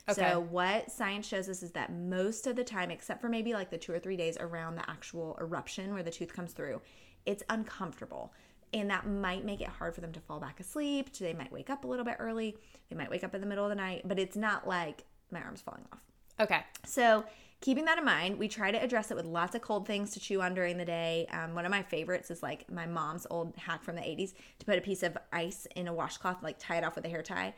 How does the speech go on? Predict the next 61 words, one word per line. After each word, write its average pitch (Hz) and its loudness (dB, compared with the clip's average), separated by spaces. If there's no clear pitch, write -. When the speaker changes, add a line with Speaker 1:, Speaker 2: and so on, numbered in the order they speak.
Speaker 2:
and 196 -2
let 180 -2
them 175 -4
chew 175 0
on 175 0
that. 208 -2
It's 196 -4
Speaker 1:
Okay. 196 -4
Speaker 2:
cold 185 4
and 185 -2
the 160 -6
texture 175 -2
is 165 -6
really 175 0
good 165 -4
for 170 -6
helping 165 -6
their 156 -8
gums. 165 -8
If 170 -2
you 185 -2
use 170 -6
any 165 -6
kind 165 -10
of 160 -8
pain 165 -8
medication, 156 -8
pain 214 -2
is 175 -2
worse - -6
at - -8
night. - -10
So, 170 -2
like, - -8
that's 185 0
Speaker 1:
Yeah. 160 2
Speaker 2:
definitely 147 -4
the 156 -10
time 165 -8
to 180 -4
bring 170 -6
it - -12
out. 156 -10
Speaker 1:
Okay. 190 0
Speaker 2:
Um, 170 0
and 254 4
then 269 2
I 226 2
always 269 0
just 262 -8
try 233 2
to 226 2
go 220 0
in, 202 0
give 180 -2
them 180 -2
a 170 -2
little 170 0
bit 185 -2
of 185 -2
reassurance. 175 -4